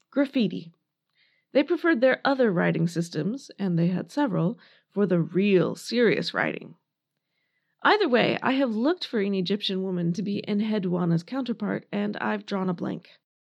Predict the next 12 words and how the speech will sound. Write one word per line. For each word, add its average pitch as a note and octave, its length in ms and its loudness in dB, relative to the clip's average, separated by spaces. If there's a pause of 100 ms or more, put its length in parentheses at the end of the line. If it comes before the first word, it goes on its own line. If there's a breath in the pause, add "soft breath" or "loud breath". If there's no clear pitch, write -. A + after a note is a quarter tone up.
(480)
There D4 260 2
is D#4 240 2
some C#4+ 300 0
evidence G3+ 460 -2
of F3 100 0
women F3 300 2
as E3 160 0
doctors D4+ 760 -2
and G#3 200 -4
even A#3 240 -4
as F#3+ 220 -2
vizier, F3+ 580 0